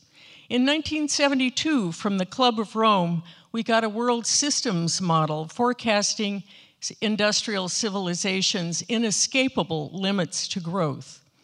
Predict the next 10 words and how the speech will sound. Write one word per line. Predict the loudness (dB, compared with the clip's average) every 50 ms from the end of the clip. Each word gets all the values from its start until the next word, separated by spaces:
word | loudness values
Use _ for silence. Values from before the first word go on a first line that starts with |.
| _ _ -20 -20 -20 _ _ _ _
In | 0 2 2
nineteen | 2 2 0 0 -2 -4 -2 -2 -2
seventy-four, | -2 0 0 0 0 -2 -2 -4 -8 -8 -4 0 2 2 2 2 0
Congress | -2 -4 -2 0 2 2 0 0 -2 -2 -2 -2 -4 -4
heard | -2 -2 -2 -2 -2 -4
of | -4 -4 -2
M. | -2 0 0 0 -2
King | 0 0 0 0 2 0
Hubbart's | 0 0 0 0 0 0 -4 -6 -6 -6 -8
curve | -8 -6 -6 -4 -2 0 0 0 -2 -2 -4 -6 -8